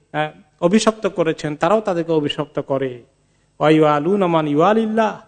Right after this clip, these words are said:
আল্লাহ তার পক্ষে আছেন, সাধারণ সুন্নি মুসলমানরা তাদের পক্ষেই থাকে। ওয়া ইউআদুনা মান ইউআদিল্লাহ, আর আহলে সুন্নাতুল জামায়াতের মুসলিম, মুসলিমরা যারা আল্লাহর,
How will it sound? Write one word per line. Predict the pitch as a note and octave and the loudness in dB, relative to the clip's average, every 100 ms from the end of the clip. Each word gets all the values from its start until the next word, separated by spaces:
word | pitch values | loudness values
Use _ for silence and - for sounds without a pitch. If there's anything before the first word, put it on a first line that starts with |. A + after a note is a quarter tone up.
| _ _ - | _ _ 0
আল্লাহ | E3 A3 G#3 | 2 4 2
তার | F#3 F3+ | 0 -2
পক্ষে | - E3 - F3+ | -4 -8 -6 -6
আছেন, | D#3+ - D#3 D3 _ _ _ D#3 C3 | -4 -6 -6 -10 _ _ _ -14 -8
সাধারণ | D3+ D3+ D#3 D3 | -2 0 0 -2
সুন্নি | - D#3+ D#3+ | -6 -4 -2
মুসলমানরা | D3 D3 E3+ D#3+ D#3 | -2 -4 -4 -4 -2
তাদের | D3 C#3 C3+ | -2 -2 -2
পক্ষেই | D#3 - G3+ | -6 -2 -2
থাকে। | G#3 G3 G3 F3 A#2+ - _ _ _ | 0 -2 -2 -4 -6 -14 _ _ _
ওয়া | - | 2
ইউআদুনা | E3 D#3+ D#3 D3+ E3 G3 E3+ | 4 6 4 2 2 2 2
মান | D#3 C#3+ | 2 -2
ইউআদিল্লাহ, | C#3 D3 F#3 E3+ E3 D#3 D3+ C#3+ - _ _ - | 0 2 4 2 2 2 0 -4 -14 _ _ -8
আর | C#3+ C#3 - - | -8 -8 -14 -12
আহলে | C#3+ D#3 | -8 -6
সুন্নাতুল | C#3 G3+ G#3+ F3+ | -6 -6 -4 -4
জামায়াতের | D#3+ D3 D#3 F3+ E3+ D#3+ | -4 -2 0 0 -2 -4
মুসলিম, | D3+ - D3+ D3 D#3+ D3 E3 | -4 -8 -10 -6 -2 2 2
মুসলিমরা | D#3 - D#3 D3 C#3+ C3+ - _ _ _ | 0 0 2 2 0 -2 -12 _ _ _
যারা | C3 D#3+ G3+ E3 D#3 - - _ - | 2 4 6 4 0 -8 -20 _ -2
আল্লাহর, | D3+ E3 F3+ | 2 4 4